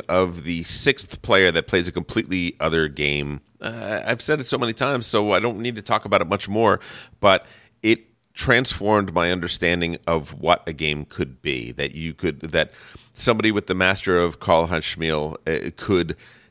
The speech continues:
take a, uh, take a game and turn it on its head and literally add another player into the, into a game that can't really have another player and play a, an entirely <laughs> different game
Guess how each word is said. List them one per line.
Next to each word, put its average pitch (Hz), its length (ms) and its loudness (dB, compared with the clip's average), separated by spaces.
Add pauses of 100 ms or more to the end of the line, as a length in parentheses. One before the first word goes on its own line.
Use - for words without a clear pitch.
(100)
take - 500 0
a, 80 500 -4 (340)
uh, - 180 -18 (140)
take 110 240 4
a 92 40 -8
game 87 340 2
and 80 160 -2
turn 113 240 2
it 107 40 4
on 95 140 4
its 87 140 0
head 82 260 4 (280)
and 92 180 0
literally 113 460 4
add 95 180 6
another 98 400 4
player 87 460 2
into 104 400 -6
the, 95 260 -2
into 110 260 -2
a 110 60 2
game 92 380 0
that 87 200 0
can't - 420 -4
really 107 280 0
have 101 200 2
another 80 260 0
player 76 480 2 (580)
and 87 400 -2 (360)
play 98 580 2
a, 85 240 -2
an 87 120 -2
entirely 113 720 0
<laughs> 87 140 -2
different 90 360 -2
game 85 340 0